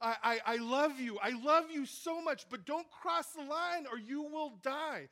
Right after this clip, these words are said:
I invite you into a relationship with me, but don't come near me 'cause I'll break out against you."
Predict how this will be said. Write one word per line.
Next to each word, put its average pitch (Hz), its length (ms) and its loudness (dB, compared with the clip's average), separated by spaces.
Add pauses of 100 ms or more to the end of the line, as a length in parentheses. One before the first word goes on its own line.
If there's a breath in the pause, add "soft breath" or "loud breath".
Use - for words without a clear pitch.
(200 loud breath)
I 254 100 -2
invite 269 520 -4
you 285 200 -8
into 277 240 -10
a 262 100 -4
relationship 247 1040 -8
with 214 200 -10
me, 196 160 -8 (340 loud breath)
but 226 200 -4
don't 302 260 -2
come 285 300 -4
near 320 240 -6
me 240 140 -8
'cause 233 220 -12
I'll 247 140 -4
break 254 360 -6
out 294 240 -4
against 269 460 -12
you." 113 80 -20